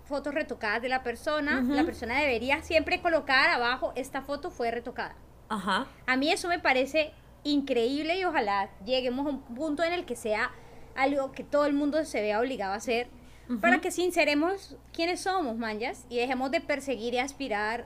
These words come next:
Speaker 1: eh, cosas que no somos y, y
Speaker 2: Exacto.
Speaker 1: valoremos más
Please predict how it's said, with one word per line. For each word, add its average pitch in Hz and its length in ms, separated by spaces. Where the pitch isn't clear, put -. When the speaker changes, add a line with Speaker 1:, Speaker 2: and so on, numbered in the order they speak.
Speaker 1:
eh, 208 400
cosas 247 340
que 233 140
no 269 100
somos 359 640
y, 269 200
y - 20
Speaker 2:
Exacto. 247 320
Speaker 1:
valoremos 233 420
más 262 320